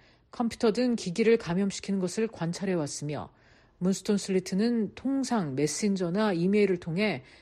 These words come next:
해킹 대상자의 접근에 투자 또는 개발 지원이 필요한 개인 개발 회사인 것처럼 스스로를 포장했다는 설명입니다. 아울러 문스톤 슬리트는 표면적으로 게임이 정상 운영되고 있다는 것을 보여주기 위해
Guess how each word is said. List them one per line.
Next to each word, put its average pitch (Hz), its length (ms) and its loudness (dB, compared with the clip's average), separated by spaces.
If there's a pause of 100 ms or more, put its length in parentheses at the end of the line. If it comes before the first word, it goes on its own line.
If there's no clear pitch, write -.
(140)
해킹 269 340 -2
대상자의 190 600 2
접근에 180 680 -2
투자 165 520 0
또는 240 320 2 (260)
개발 196 320 4
지원이 190 320 2
필요한 226 520 -2 (280)
개인 196 340 4
개발 185 360 4
회사인 190 320 0
것처럼 208 320 -2
스스로를 208 520 -2
포장했다는 220 640 -2
설명입니다. 147 800 -4 (760)
아울러 233 340 6
문스톤 220 380 2
슬리트는 233 600 0
표면적으로 226 800 0 (320)
게임이 185 480 4
정상 190 480 0
운영되고 196 420 4
있다는 180 260 2
것을 175 220 -2
보여주기 180 580 0
위해 180 320 0